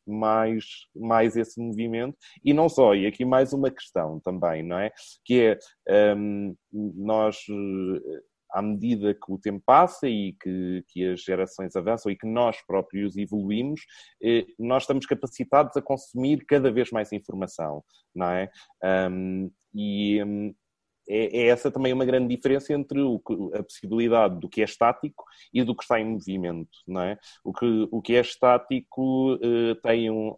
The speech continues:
aquela informação, o, e há um, o tempo de consumo é muito imediato,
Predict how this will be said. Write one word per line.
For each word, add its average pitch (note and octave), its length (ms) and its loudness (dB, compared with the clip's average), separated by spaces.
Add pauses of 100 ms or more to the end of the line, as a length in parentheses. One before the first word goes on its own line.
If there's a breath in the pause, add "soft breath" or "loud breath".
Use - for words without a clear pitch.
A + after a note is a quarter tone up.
aquela A2+ 480 2
informação, A#2 920 -2
o, A2+ 140 -2 (200)
e G#2+ 180 0
há A2 120 6
um, A2 420 -2
o G#2 140 -4
tempo B2 320 0
de G#2+ 300 -2
consumo A#2 800 -6 (240 loud breath)
é G#2+ 80 0
muito G2+ 720 -6 (100)
imediato, A#2 540 2